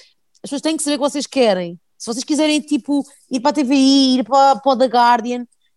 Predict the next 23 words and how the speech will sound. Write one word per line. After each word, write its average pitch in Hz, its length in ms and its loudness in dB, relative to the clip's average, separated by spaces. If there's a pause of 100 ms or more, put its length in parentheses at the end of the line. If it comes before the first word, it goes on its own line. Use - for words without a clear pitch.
(160)
mandem 311 440 -2
um 320 120 -4
mail 311 220 0
ao 302 100 -2
The 294 80 -4
Guardian, 240 460 2
eu 220 140 -10
quero 285 120 -6
trabalhar 277 200 -8
convosco, 240 580 -8
mandem 285 280 -4
um 302 80 -4
mail 285 180 0
à 285 80 0
T 285 80 -8
V, 269 140 -8 (340)
podem 294 200 2
não 320 100 2
responder, 285 380 0
vão 285 340 0
lá. 214 440 0
Ou 196 80 -12
seja, 226 240 -4